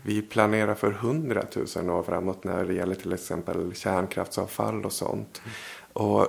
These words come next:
Speaker 1: det där är väldigt nytt alltså.
Speaker 2: Mm.
Speaker 1: Eh, och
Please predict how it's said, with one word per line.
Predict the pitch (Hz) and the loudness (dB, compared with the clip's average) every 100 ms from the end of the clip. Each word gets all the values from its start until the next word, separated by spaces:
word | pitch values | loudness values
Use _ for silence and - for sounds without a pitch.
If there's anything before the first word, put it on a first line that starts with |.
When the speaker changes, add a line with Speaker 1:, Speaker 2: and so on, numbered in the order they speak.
| - | 2
Speaker 1:
det | 107 | -4
där | 101 117 143 110 | 4 6 6 4
är | 104 104 - - | 4 2 -2 -4
väldigt | 107 113 90 107 - | 2 2 2 -2 -2
nytt | 110 151 - - - | -2 -2 -6 -8 -4
alltså. | 95 98 - - 110 - - - - - - | -4 -4 -6 -4 -4 -10 -20 -18 -18 -12 -2
Speaker 2:
Mm. | 98 98 | 0 0
Speaker 1:
Eh, | |
och | 95 104 101 104 - | 0 2 4 4 0